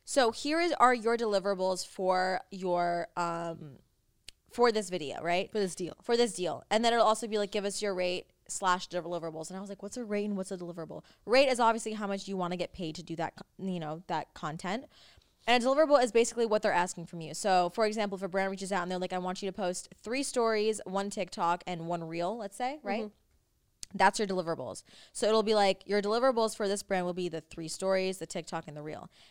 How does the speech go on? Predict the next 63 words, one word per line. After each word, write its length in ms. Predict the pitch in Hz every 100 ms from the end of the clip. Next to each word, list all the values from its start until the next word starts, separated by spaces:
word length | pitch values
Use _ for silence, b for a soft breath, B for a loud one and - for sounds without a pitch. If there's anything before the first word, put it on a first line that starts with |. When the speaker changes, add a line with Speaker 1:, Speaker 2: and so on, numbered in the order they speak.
| b
Speaker 1:
And 120 | 208
I 100 | 202
never 400 | 196 208 226 285
knew 140 | 262
Speaker 2:
So 40 | 247
you 40 |
have, 60 | 226
Speaker 1:
that 40 | 208
Speaker 2:
like, 40 |
Speaker 1:
that's 120 | 214 233
Speaker 2:
four 100 | 220
Speaker 1:
what 60 |
a 60 | 202
de-, 140 | 175 160
Speaker 2:
deliverables. 220 | 120 -
Speaker 1:
it's 80 | 277
Speaker 2:
Yeah. 60 | 320
Speaker 1:
basically 300 | 330 320 285
what 180 | 262
you're 100 | 226
delivering 480 | 220 214 226 180 180
to 120 | 180 190
the 80 |
brand 460 | 180 196 165 156 - -
and 120 | 202
what 140 | 208
you're 240 | 190 190 175 _
posting. 320 | - 202 - 277
Speaker 2:
It 80 |
sounds 240 | 277 311 339
so 120 | 427
simple, 340 | - 247 320
Speaker 1:
It 60 | 311
Speaker 2:
but, 80 | 247
like, 180 | 226 440
when 140 | 480
you 120 | 277 233
Speaker 1:
does. 60 |
Speaker 2:
don't 320 | 226 220 247 - _ _ -
know 260 | 220 214 208
anything 640 | 220 240 269 285 294 339 b b
in 100 | 226
the 60 | 240
beginning, 500 | 240 214 214 240 311 b b -
like, 280 | 233 233 -
um, 240 | 214 214 220
Julie 140 | 226
would 60 | 220
be 100 | 226
like, 80 | 240
"Okay, 120 | 247
did 100 | 214
you 60 |
get 120 | 226 208
your 140 | 226
deliverables 380 | 208 196 202 208
done 100 | 220
for 100 | 240
the 60 |
month?" 240 | 240 247 254
Or, 80 | 196
like, 120 | 185
s-, 180 | -